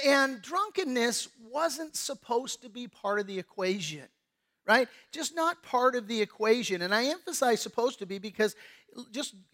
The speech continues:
glance there at verse ten. When this, this master of the feast, you know, kind of the guy that's in charge of all the festivities, tastes the wine that Jesus makes, he goes to the groom and he says, "Every man at the beginning sets out the good wine,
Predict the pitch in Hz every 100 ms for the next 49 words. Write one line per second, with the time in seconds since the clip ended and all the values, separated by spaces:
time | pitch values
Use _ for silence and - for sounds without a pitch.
0 | 180 220 247 254 247 240 208 185 190 190
1 | - 202 220 175 175 _ - _ 202 208
2 | 208 - - 190 240 - - 180 208 -
3 | 208 220 247 - 226 190 190 - 226 180
4 | 196 - - - 202 185 190 208 208 185
5 | 170 185 190 185 175 180 175 196 202 226
6 | 175 160 160 151 156 139 147 143 165 233
7 | - _ _ _ _ - - 269 302 -
8 | - 220 202 175 175 180 160 160 196 190
9 | 170 - 226 240 180 165 - - _ -
10 | - 247 240 240 202 208 202 285 226 208
11 | - 202 226 262 302 254 233 220 190 190
12 | 240 277 226 - 233 - 233 226 185 160
13 | 233 330 240 185 175 190 233